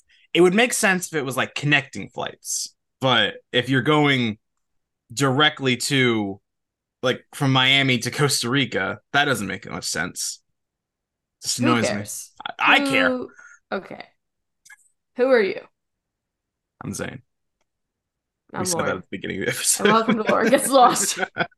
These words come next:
Speaker 1: What do you think of this flashback storyline?
Speaker 2: Pretty much just Ethan question mark?
Speaker 1: The entire storyline.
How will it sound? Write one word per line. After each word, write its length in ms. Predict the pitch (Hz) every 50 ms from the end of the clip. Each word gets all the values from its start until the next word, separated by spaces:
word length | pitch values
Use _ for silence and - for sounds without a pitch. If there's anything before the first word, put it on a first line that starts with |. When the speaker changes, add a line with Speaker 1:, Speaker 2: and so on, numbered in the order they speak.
| - - _ _ _ _ _ - - _ _ _ - 214
Speaker 1:
What 160 | - - 185 190
do 80 | 208
you 60 | 233
think 240 | - 208 208 208 180
of 120 | 185 165 147
this 200 | 156 143 - -
flashback 400 | 143 135 135 - - 139 127 123
storyline? 540 | - - 123 123 117 101 101 - 62 110 - _ _ _ _ _ _ _ _ _ _ _ _ _ _ _
Speaker 2:
Pretty 180 | - 330 320 381
much 300 | 311 247 254 254 - -
just 440 | - 240 233 233 - - - - - _ _ _ _ _ _ _ _ _ _ _ _ -
Ethan 400 | 196 208 233 247 330 320 330 330
question 400 | 339 339 330 339 339 - 359 339
mark? 360 | 349 359 370 392 370 - _ _ _ _ _ _ _ _ _ _ _ _ _ _ _ _ _ _ _ _ _ _ _ _ _ -
Speaker 1:
The 180 | 147 147 143 135
entire 420 | 135 135 135 160 196 202 127 104
storyline. 520 | 101 - - 95 98 76 62 65 - -